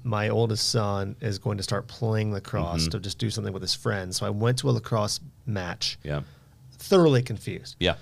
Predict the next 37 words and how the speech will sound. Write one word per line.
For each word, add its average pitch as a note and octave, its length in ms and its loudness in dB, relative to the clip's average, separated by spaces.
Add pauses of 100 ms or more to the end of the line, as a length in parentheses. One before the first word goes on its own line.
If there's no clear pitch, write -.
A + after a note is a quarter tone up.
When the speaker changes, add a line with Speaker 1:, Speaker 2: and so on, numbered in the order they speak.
(520)
Speaker 1:
I C3 140 4
still E3 360 4
don't D#3 240 4
understand A2+ 760 2
why C3 720 2 (180)
the A#2+ 140 -2 (260)
team D#3 480 2
that A#2 160 -2
throws C#3 480 2
the C#3 80 2
ball A#2+ 420 4
out A2+ 200 0
of G#2 320 -6
bounds, G#2+ 720 0 (260)
Speaker 2:
Mm-hmm. D#2+ 260 -4 (120)
Speaker 1:
first C#3+ 280 4
off, A#2+ 100 2
why A2 180 2
doesn't B2 220 2
the A2+ 140 -4
other C3 160 4
team C3+ 260 0
get C3 160 0
possession, A2 500 0
and G#2 120 -4
why A#2+ 140 2
is E3+ 100 2
there G#3 100 2
not G3+ 120 2
a F#3 40 -2
throw-in? C#3 400 0 (400)
There, C3 220 2 (300)
Speaker 2:
Right. F2 160 0
Speaker 1:
it's C3 100 4
just E3+ 180 4
like C#3 200 4
n-, A#2+ 140 -2